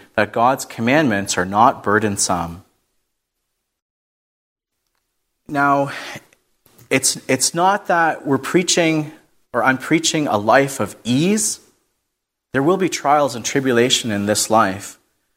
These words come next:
but we have the best helper to be with us during those times. We will have trials, but we are not alone.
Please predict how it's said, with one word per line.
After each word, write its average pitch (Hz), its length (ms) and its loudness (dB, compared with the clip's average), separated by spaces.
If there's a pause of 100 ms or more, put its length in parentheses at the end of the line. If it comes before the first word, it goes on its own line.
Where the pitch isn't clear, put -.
(260)
but 110 100 0
we 139 160 0
have 156 220 0
the 120 80 -2
best 139 500 2
helper 113 680 0 (240)
to - 160 -6
be 120 260 0
with 120 300 2
us 104 160 2
during 110 320 2
those 95 220 0
times. 104 680 0 (560)
We 123 120 2
will 135 240 0
have 165 200 -2
trials, 175 760 -2 (1200)
but 110 120 2
we 127 140 0
are 120 80 2
not 120 280 2
alone. 104 560 -2